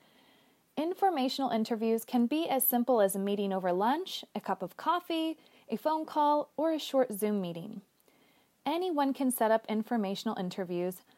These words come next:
but they can be especially helpful for people looking to change careers,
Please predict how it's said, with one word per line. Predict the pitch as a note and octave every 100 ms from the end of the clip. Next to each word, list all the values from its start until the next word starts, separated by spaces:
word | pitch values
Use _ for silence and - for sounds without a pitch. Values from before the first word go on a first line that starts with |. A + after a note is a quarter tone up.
| -
but | B3
they | C#4
can | C#4 C#4
be | C#4
especially | C#4 - - F4 - B3+
helpful | G#3+ G#3+ - A#3+
for | A#3 A3
people | G#3+ D4+ D#4+ D#4
looking | C4+ B3 A#3 G3
to |
change | F3+ - A#3 C#4
careers, | - D4 G#3+ G3+ C4 C4